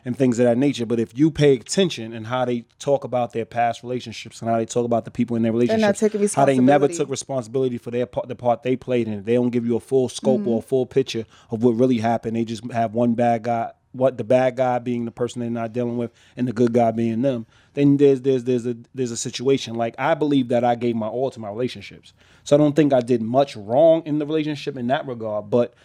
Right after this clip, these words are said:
Speaker 1: I did do things by staying around a little longer or dedicating my time to somebody who really wasn't in the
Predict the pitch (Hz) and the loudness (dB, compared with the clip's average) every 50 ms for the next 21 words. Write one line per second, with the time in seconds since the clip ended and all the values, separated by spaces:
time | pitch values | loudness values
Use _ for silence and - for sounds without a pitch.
0 | _ _ _ - 127 120 107 139 131 120 113 127 120 117 117 - - - - - | _ _ _ -4 -2 2 4 4 4 4 4 4 4 4 2 -2 -8 -6 0 2
1 | 131 127 123 113 98 - - 120 117 110 104 101 98 - - - - 131 120 117 | 2 2 2 0 -4 -8 -10 -6 -6 -4 -4 -6 -8 -8 -6 -2 0 2 2 0
2 | 110 104 101 107 120 123 120 120 117 113 113 107 104 104 104 104 101 98 92 95 | -2 -4 -6 -4 -4 -2 -2 -4 -6 -6 -6 -8 -8 -8 -10 -14 -16 -16 -18 -20
3 | 95 98 _ _ _ _ _ - 139 135 127 120 113 101 _ _ _ _ _ _ | -20 -20 _ _ _ _ _ 0 2 4 4 4 2 0 _ _ _ _ _ _
4 | - 127 135 139 139 135 - 139 139 131 131 120 120 120 117 - - 127 135 135 | -2 2 2 2 2 0 -2 -2 -2 -2 -2 -2 -4 -4 -4 -6 -6 -4 -2 -2
5 | 127 123 117 - - 123 120 120 117 120 120 117 120 120 113 120 117 120 113 117 | -2 -4 -6 -8 -8 -8 -6 -4 -4 -4 -4 -4 -6 -6 -4 -4 -4 -4 -2 -2
6 | 120 113 107 117 110 110 110 107 110 107 | -2 -2 -2 -4 -6 -6 -6 -6 -8 -10